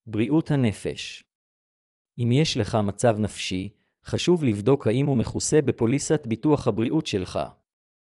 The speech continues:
פוליסות מסוימות עשויות לא לכלול תנאים מסוימים, או לדרוש ממך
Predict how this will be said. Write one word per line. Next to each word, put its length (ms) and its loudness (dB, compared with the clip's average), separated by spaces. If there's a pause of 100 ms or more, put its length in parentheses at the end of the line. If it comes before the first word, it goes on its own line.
(440)
פוליסות 560 2
מסוימות 640 -2
עשויות 640 2
לא 200 6
לכלול 360 2
תנאים 380 0
מסוימים, 720 -4 (480)
או 80 0
לדרוש 460 0
ממך 320 0